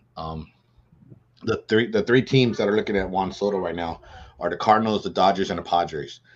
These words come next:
If he doesn't go to the Dodgers, the other two <laughs> teams I can't stand. I'd rather him go to San Diego. I don't want him in Saint Louis. Why? Because Saint Louis, and he says right here, as I said,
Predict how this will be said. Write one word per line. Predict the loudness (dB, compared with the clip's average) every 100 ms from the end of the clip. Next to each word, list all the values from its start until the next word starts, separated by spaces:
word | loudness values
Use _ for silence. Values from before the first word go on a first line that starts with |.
| _ _ _ _ _ _ -6
If | -2
he | 6
doesn't | 6 8
go | 6
to | 4
the | 8
Dodgers, | 8 8 4 -2 -4 -14 -4
the | 4
other | 4
two | 4 -4
<laughs> | -2
teams | -4 -2
I | -6
can't | -4 -6 -6
stand. | -10 -12 -18 _ _
I'd | 4 8
rather | 8 8
him | 4
go | 0
to | -2
San | -2 -2
Diego. | 0 -2 -4 -12 -20 4
I | 6
don't | 10 8 8
want | 8 8
him | 8
in | 4
Saint | 4 4 4
Louis. | -2 -4 -10 _ -20 -12
Why? | 4 8 8 8 4 -4 -16 _
Because | -2 0 2
Saint | 4 4 6
Louis, | 8 8 6 2 -10 _ _ _ -2
and | 2
he | 2 2
says | 2 4 4
right | 2
here, | 4 2 2
as | -2 -2
I | -4
said, | 0 0 0